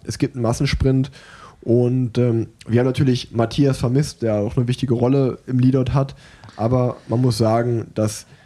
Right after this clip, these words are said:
wir es trotzdem eigentlich, äh, auch ganz gut hinbekommen haben an dem Tag mit dem Leadout.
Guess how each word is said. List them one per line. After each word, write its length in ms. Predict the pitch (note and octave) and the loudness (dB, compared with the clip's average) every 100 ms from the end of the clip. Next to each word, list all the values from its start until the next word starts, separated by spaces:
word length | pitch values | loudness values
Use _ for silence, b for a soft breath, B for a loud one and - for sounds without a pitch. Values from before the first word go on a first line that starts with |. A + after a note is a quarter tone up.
| b b _ | b b _
wir 120 | B2+ | 0
es 120 | C3 | 0
trotzdem 360 | - B2 - - | 0 -2 0 -6
eigentlich, 640 | - A#2+ C3 B2+ B2 B2 A2+ | -2 -2 -2 -2 -2 -2 0
äh, 280 | A2+ A2 G2+ - | 0 0 -2 -4
auch 160 | A#2 | -2
ganz 200 | B2 A2+ | 0 -2
gut 120 | C3 | 0
hinbekommen 460 | A#2+ C3 A#2 A#2 G#2+ | 2 2 2 0 2
haben 180 | G#2 G#2+ | 0 0
an 120 | G#2 | 0
dem 120 | G#2 | 0
Tag 280 | A2 A2 G#2+ | 0 -2 0
mit 160 | A2+ G#2 | -2 -2
dem 60 | |
Leadout. 440 | G#2+ A2+ A2+ B2+ | 0 2 2 0